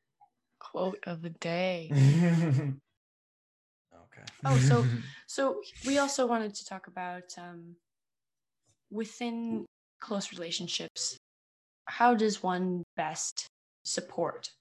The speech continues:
Speaker 1: the other in the midst of a failure?
Speaker 2: So a lot of the times people don't, at least from my experience and also from people I've talked to, therapists and the like,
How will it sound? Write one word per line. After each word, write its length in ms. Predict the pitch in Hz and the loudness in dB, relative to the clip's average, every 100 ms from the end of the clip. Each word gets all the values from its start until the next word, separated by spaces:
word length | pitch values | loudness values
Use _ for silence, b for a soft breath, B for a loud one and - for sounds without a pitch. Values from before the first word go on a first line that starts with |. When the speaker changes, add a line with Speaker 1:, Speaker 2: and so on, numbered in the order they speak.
| _ - | _ -8
Speaker 1:
the 160 | 165 | -6
other 360 | 147 147 147 - _ _ _ - | -6 -8 -12 -14 _ _ _ 0
in 200 | 196 190 | 2 4
the 60 | |
midst 420 | 185 160 - - | 4 0 -2 -4
of 100 | 170 | -4
a 60 | 160 | -8
failure? 540 | - 147 - - - - _ _ _ _ | -8 -6 -6 -6 -8 -14 _ _ _ _
Speaker 2:
So 340 | - - 120 - B B B | -2 4 4 4 B B B
a 40 | 127 | 4
lot 200 | 131 156 | 8 8
of 60 | |
the 60 | 156 | 4
times 540 | - 127 117 104 104 | 2 4 4 2 -2
people 580 | - 120 123 113 101 101 | -2 0 2 0 0 -4
don't, 240 | - 101 101 | -2 -2 -2
at 120 | - | -6
least 160 | 110 | -10
from 120 | - 104 | -4 0
my 140 | 104 | 2
experience 420 | 104 - 101 104 | 0 -4 -4 -4
and 200 | - 117 | 0 4
also 500 | 110 104 - 98 92 - | 4 2 0 -2 -2 -4
from 320 | 104 92 95 | -2 -2 -4
people 240 | - - | -6 -4
I've 140 | 90 - | -4 0
talked 400 | 113 107 - - | 0 0 -4 -6
to, 160 | 92 | -6
therapists 800 | 95 90 90 98 101 101 - - - | -4 -4 -4 -4 -4 -4 -6 -6 -6
and 300 | 98 92 90 | -4 -4 -4
the 100 | 95 | -2
like, 640 | 98 98 92 110 - - | -2 2 2 0 -4 -16